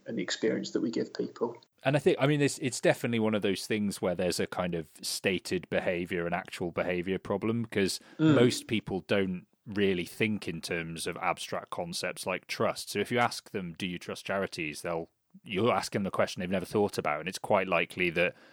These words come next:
Speaker 2: the way you framed it, what they'll end up saying, "Well, n-, actually, uh, no,"
Speaker 1: Yeah.
Speaker 2: or something more guarded.
Speaker 1: <laughs>
Speaker 2: Whereas if you, if you actually measure their interaction with charities and what they do,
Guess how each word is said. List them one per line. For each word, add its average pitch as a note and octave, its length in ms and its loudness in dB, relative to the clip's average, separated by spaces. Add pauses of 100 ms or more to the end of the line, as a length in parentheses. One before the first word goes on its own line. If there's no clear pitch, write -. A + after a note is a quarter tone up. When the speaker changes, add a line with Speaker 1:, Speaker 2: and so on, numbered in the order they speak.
(100)
Speaker 2:
the A2 80 0
way F#2 160 4
you E2+ 140 0
framed F#2 420 0
it, F2 140 -2
what F#2 180 0
they'll E2+ 160 0
end E2+ 140 -2
up - 100 -6
saying, F2 260 0
"Well, G#2 180 -4
n-, A2 220 -6
actually, G2 560 0
uh, F#2+ 120 -4
no," G2+ 500 2
Speaker 1:
Yeah. - 180 4 (120)
Speaker 2:
or G2+ 100 6
something G2+ 400 0
more F#2+ 180 4
guarded. G#2 460 4
Speaker 1:
<laughs> - 380 0
Speaker 2:
Whereas A2+ 220 6
if A#2 120 2
you, B2 200 2
if A#2+ 140 -2
you C3 120 4
actually A#2 280 -2
measure A2 320 2
their G#2 200 2
interaction G2+ 560 -6
with E2+ 80 -8
charities E2 480 -6
and F2+ 80 -6
what - 120 -6
they F2+ 120 -4
do, E2 500 -2